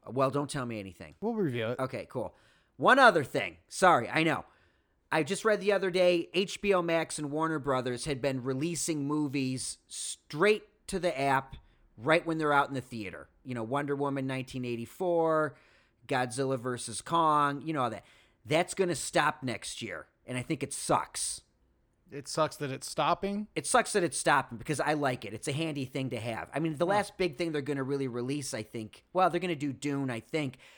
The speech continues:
Speaker 1: but Suicide Squad, the second one, is gonna come out August sixth, and I'm definitely gonna watch that.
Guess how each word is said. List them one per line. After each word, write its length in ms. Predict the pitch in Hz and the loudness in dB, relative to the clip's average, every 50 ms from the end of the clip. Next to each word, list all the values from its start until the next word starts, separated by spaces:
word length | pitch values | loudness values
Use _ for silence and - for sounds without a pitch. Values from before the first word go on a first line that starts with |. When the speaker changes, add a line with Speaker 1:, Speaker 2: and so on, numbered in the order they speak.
| - - | -10 -4
Speaker 1:
but 160 | - 135 131 - | -4 -2 -2 -2
Suicide 640 | - - 214 220 202 196 - 175 147 143 139 131 | -2 0 2 2 2 2 2 0 0 0 -2 -2
Squad, 600 | - - - 147 135 127 123 120 120 127 123 - - | -4 -4 -2 2 2 4 4 4 2 0 -2 -6 -8
the 40 | 117 | -6
second 360 | - - 170 151 - 151 127 110 | -4 -2 -2 -2 -2 -4 -6 -6
one, 360 | 117 117 110 107 110 110 107 _ _ _ _ _ _ _ - | -4 -4 -4 -4 -6 -8 -10 _ _ _ _ _ _ _ -10
is 120 | - 117 117 | -10 -8 -6
gonna 200 | - 139 131 127 | -4 -4 -4 -4
come 240 | - 135 131 127 127 | -4 -2 -2 -2 0
out 240 | 123 120 120 120 - - | 0 0 -2 -2 2 2
August 360 | 131 143 143 127 120 - - | 2 2 2 0 -4 -4 -4
sixth, 600 | - - - 123 - - - - - - - - _ _ _ _ _ _ _ | -2 -2 -2 -2 -2 -4 -8 -10 -10 -10 -14 -20 _ _ _ _ _ _ _
and 120 | - 113 120 | -8 -6 -6
I'm 140 | 117 110 - | -6 -2 0
definitely 460 | 165 160 156 - - 147 139 131 131 | 2 2 2 0 -4 -8 -6 -6 -4
gonna 180 | 131 131 127 117 | -4 -2 -2 -2
watch 340 | 120 117 117 117 - - | -2 -2 -2 -4 -6 -8
that. 320 | - 117 110 110 107 - | -8 -6 -6 -6 -8 -10